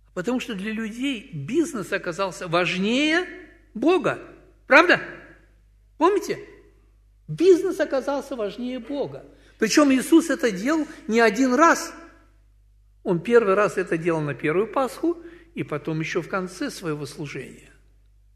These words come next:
Получается, что люди, на устах которых Бог,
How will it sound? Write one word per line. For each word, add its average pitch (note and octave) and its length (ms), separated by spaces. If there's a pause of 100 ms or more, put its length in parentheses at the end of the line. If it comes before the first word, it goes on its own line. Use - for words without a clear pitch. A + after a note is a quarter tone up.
(720)
Получается, A#3+ 1120 (320)
что - 960
люди, F3 500
на B2+ 160
устах A#3+ 640
которых G#3+ 680
Бог, D4+ 560